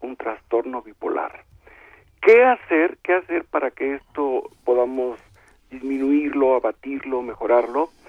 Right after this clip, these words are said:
Justo lo que estamos haciendo en este momento, dar muchísima, la más posible, muchísima educación para la salud. Dar cursos, dar información,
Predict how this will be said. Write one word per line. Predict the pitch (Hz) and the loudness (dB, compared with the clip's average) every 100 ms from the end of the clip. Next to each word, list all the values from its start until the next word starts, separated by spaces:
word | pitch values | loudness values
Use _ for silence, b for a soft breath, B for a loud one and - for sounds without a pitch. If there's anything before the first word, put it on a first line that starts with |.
| B B B B _ | B B B B _
Justo | - - 269 - | -10 -2 -2 6
lo | 226 | 4
que | - | 6
estamos | 180 175 165 | 2 2 2
haciendo | 160 156 | -2 -2
en | 147 | -2
este | 139 139 | -4 -4
momento, | 120 113 104 - 120 | -4 -4 -4 -2 2
dar | 156 185 - | 4 4 2
muchísima, | - 233 - - 403 - 381 381 - | -2 -4 -4 -10 -14 -8 0 0 2
la | 269 | 0
más | 165 - | 0 -4
posible, | - - 311 311 - | -8 -14 -6 -4 -4
muchísima | - 147 - - - | -6 -12 -12 -6 -4
educación | - - 113 - 135 135 | -4 -4 -8 -4 -4 -2
para | - - | -2 -2
la | - | -4
salud. | 113 - - B B B B B | -6 -6 -10 B B B B B
Dar | - 117 113 - | 4 4 4 -4
cursos, | 131 151 147 - 143 135 | 0 0 0 0 2 4
dar | 127 | 0
información, | 123 110 110 107 101 - 131 131 139 143 | 0 -8 -8 -6 -8 -8 0 2 4 2